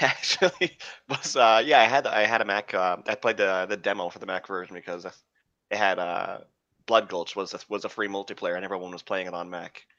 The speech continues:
And it was to say, it was, it was a really good port. It, I didn't feel any sort of difference between Mac and P C.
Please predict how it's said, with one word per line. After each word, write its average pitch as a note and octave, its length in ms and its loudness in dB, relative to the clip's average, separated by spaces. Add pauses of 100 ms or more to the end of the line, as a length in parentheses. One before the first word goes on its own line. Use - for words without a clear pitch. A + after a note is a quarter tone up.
(220)
And C#3 80 -2
it D3 40 4
was D3+ 100 0
to C3+ 60 -10
say, D#3 100 -2
it D3 60 2
was, B2 280 -6
it - 60 -4
was A#2+ 160 -2
a - 20 -4
really A#2 220 -2
good F#2 160 -10
port. G2+ 260 -4 (320)
It, F#2 280 -8
I G#2 80 2
didn't G2+ 180 -10
feel G2+ 180 -2
any F#2+ 240 -4 (460)
sort G2 180 -8
of D#2+ 40 -18
difference F2+ 420 -8
between F#2 420 -10
Mac F2 240 -10
and F2 80 -16
P F#2 140 -16
C. F#2+ 280 -14